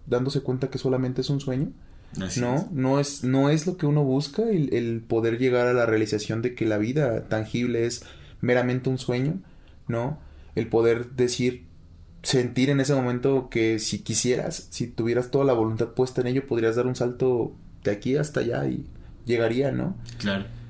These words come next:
Speaker 1: Entonces,
Speaker 2: Sí, sí.
Speaker 1: de repente nada más es nuestra interpretación de la realidad lo que la vuelve tangible y dolorosa.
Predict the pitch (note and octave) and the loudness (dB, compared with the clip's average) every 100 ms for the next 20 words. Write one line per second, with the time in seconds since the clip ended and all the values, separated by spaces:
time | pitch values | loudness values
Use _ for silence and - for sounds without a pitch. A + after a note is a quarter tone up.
0 | - - - C3 C3+ C3+ C#3+ - C3+ B2+ | -16 -16 -8 -2 2 4 4 4 4 4
1 | B2+ B2+ C#3 C3+ C3+ C3 B2+ C3 B2+ C#3 | 4 2 2 2 2 0 0 -2 0 0
2 | C3+ C3 B2+ B2 B2+ B2+ C3 B2+ A#2+ A#2+ | 0 0 -2 -2 0 2 2 2 2 2
3 | A#2+ B2 B2 A2+ A2+ A#2 B2 B2 A#2 A2+ | 2 0 2 2 2 2 2 2 0 -4
4 | - B2 B2 A#2 G#2+ G#2 C3+ F#3 F#3 | -4 -2 0 2 2 2 0 0 -4